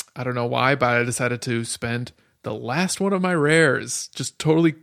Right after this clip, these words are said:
cashed out of my wild cards and built elves, 'cause I figured if anyone's gotta, gonna do it, it should be me. And then I just started climbing. Like, I couldn't be stopped. Um, and I think this deck is insane.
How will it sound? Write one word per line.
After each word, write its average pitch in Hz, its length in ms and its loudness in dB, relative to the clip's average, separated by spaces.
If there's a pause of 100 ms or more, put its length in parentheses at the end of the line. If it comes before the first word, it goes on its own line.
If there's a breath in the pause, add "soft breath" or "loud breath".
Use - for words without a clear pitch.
(300)
cashed 160 420 0
out 151 160 4
of 147 80 0
my 139 140 2
wild 131 320 2
cards 120 320 2
and 120 120 -6
built 120 220 -2
elves, 120 380 0
'cause 127 120 -10
I 123 80 -2
figured 123 280 -2
if 120 100 -6
anyone's 120 300 -2
gotta, 113 260 -6 (200)
gonna 120 180 -2
do 117 120 -4
it, 117 80 -4
it 117 100 -6
should 120 180 -6
be 113 100 -6
me. 117 280 -6 (680 soft breath)
And 120 640 -2 (160)
then 117 180 0
I 135 80 0
just 135 180 -4
started 117 340 -2 (340)
climbing. 120 680 -4 (200)
Like, 123 240 -8
I 117 60 -4
couldn't 139 480 -4 (240)
be 135 100 -4
stopped. - 720 -4 (280)
Um, 110 460 -8
and 127 140 -4
I 123 80 0
think 120 200 -6
this 120 140 -8
deck 120 220 -2
is 117 100 -10
insane. 123 320 -4